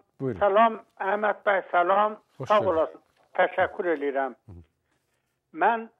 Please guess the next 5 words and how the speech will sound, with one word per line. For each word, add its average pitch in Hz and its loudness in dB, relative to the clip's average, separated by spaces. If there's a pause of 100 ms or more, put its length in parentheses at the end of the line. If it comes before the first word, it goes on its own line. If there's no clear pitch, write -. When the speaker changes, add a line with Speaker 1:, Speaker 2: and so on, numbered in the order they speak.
(120)
Speaker 2:
o 233 2 (800)
oyunçularımı 190 0
deyirəm, 208 -2 (180)
ayaqları 185 0
ağrımasın. 180 -2